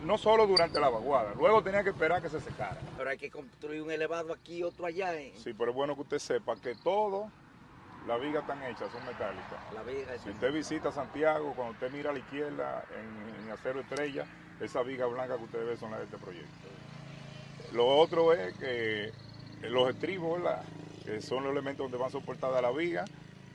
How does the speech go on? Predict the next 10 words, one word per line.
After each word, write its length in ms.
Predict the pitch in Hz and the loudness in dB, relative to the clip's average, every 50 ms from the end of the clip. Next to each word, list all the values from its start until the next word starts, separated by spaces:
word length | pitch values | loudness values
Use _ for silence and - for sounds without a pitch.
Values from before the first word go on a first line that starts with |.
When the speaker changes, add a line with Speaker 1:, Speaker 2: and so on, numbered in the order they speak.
| - - - - - - | -18 -18 -18 -18 -18 -16
Speaker 1:
se 180 | - - 117 113 | -2 -2 0 2
van 220 | 113 131 139 143 | 2 2 2 2
a 60 | 139 | -2
hacer 300 | 135 127 - 127 135 - | -2 -2 -4 -4 -4 -4
con, 200 | 117 120 120 117 110 | -6 -8 -8 -8 -14
con, 260 | - - 113 107 107 101 101 98 95 98 - - | -10 -8 -8 -8 -8 -10 -12 -14 -14 -16 -10 -8
con, 160 | 107 101 101 98 98 90 - - - - - - - - | -8 -8 -8 -10 -14 -16 -18 -20 -20 -20 -20 -20 -8 0
ya 420 | 110 120 131 135 135 135 127 - - | 4 4 4 4 4 0 -2 -6 -10
se 180 | - - 123 | -6 -6 -6
contrató 600 | 104 120 113 104 110 107 101 - 120 117 123 127 | -4 -4 -6 -4 -4 -4 -4 -2 -2 -2 -2 -2